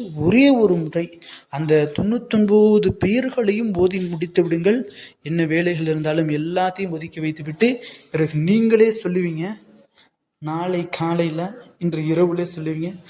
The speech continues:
"நான் அல்லாட்ட நேத்து நைட்டு இதை ஓதிட்டு துவா கேட்டேன், இன்னைக்கே கபூல் ஆயிருச்சே" அப்படின்னு சொல்லி நீங்களே ஆச்சரியப்படுவீங்க. இன்னும், "ஐயையோ, நான் இன்னும் அதிகமான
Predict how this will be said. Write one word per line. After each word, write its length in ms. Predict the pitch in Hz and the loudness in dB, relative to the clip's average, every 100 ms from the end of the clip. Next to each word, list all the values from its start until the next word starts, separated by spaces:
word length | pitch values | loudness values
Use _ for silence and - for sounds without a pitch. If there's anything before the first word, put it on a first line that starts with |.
| - - | -20 -6
"நான் 240 | 147 143 | -2 0
அல்லாட்ட 400 | 190 233 233 240 | 0 0 0 0
நேத்து 260 | 226 185 170 | 0 0 0
நைட்டு 200 | 175 208 | -2 -2
இதை 200 | 202 180 | -2 0
ஓதிட்டு 360 | 170 190 208 196 175 | 0 0 0 -4 -4
துவா 300 | 170 180 185 | -4 -4 -4
கேட்டேன், 500 | 180 175 185 233 240 - - _ - | -6 -2 0 0 -2 -12 -20 _ -8
இன்னைக்கே 640 | 180 214 262 285 277 240 | 0 6 6 6 4 2
கபூல் 240 | 208 240 | 2 2
ஆயிருச்சே" 500 | 233 208 185 - 180 | 4 2 2 0 0
அப்படின்னு 240 | 180 165 196 | 0 -2 -4
சொல்லி 240 | 202 214 | -4 -4
நீங்களே 380 | 214 202 214 220 | -4 -4 -2 -2
ஆச்சரியப்படுவீங்க. 920 | 196 180 - 185 175 156 156 160 202 240 - - - | -2 -4 -6 -4 -4 -4 -2 0 0 -2 -6 -16 -10
இன்னும், 340 | 170 233 269 262 - - | 0 2 2 -2 -10 -4
"ஐயையோ, 440 | 151 165 202 214 | -2 0 0 2
நான் 140 | 196 | 4
இன்னும் 400 | 165 202 269 311 | 4 4 4 4
அதிகமான 1040 | 262 254 254 262 262 269 294 302 254 220 | 2 2 2 2 4 4 4 4 2 0